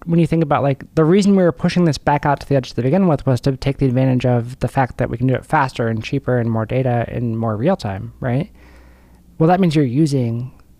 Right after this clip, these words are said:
that device. It means there's a model running on that device, and those models we know have concept drift. We know have to be updated. So how do you even do that? You know, if you think about wind turbines that, or farms, or, you know, these remote locations that never have connectivity. It's not like a jet engine that has connectivity sometimes. It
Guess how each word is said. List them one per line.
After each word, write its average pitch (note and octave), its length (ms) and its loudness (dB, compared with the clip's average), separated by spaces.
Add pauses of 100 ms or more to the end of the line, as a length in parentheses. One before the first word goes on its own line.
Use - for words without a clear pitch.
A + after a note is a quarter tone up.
(120)
that A#2 180 -4
device. B2+ 280 -2
It - 60 -8
means C#3+ 140 2
there's C3+ 140 2
a C3+ 40 2
model C3+ 400 4
running A#2 320 -2
on A#2 100 -2
that A2+ 140 -6
device, A#2+ 480 -4
and C3 120 -4
those A#2+ 160 -4
models C3 520 2
we B2 100 -2
know B2+ 160 2
have A#2 220 -6
concept - 420 -6
drift. - 240 -12
We B2+ 80 -6
know B2 160 -2
have B2 240 -6
to - 80 -16
be - 120 -10
updated. A2+ 540 -4
So C3 120 -6
how A#2 180 -6
do D#3+ 60 0
you C#3 80 0
even G2 300 -4
do F3 160 2
that? A#2+ 320 0
You E3 100 -4
know, D3+ 80 4
if C#3 80 0
you C#3+ 60 -2
think D3+ 100 2
about C3 300 -2
wind E3 260 4
turbines A#2+ 440 0
that, A#2+ 180 -2
or B2+ 200 0
farms, B2+ 580 0
or, A#2 280 -2 (360)
you F3+ 80 2
know, D#3+ 60 4
these C3 160 2
remote B2+ 380 2
locations C#3+ 600 0
that A#2+ 180 -4 (180)
never A#2 520 0
have G#2 260 -6
connectivity. A2 540 -6
It's C#3 160 -6
not D#3 100 0
like D3+ 100 -2
a C3 40 2
jet B2+ 160 2
engine B2 220 2
that A#2 100 -4
has A#2 220 -2
connectivity A2+ 480 -2
sometimes. C#3 640 -4
It B2 140 -4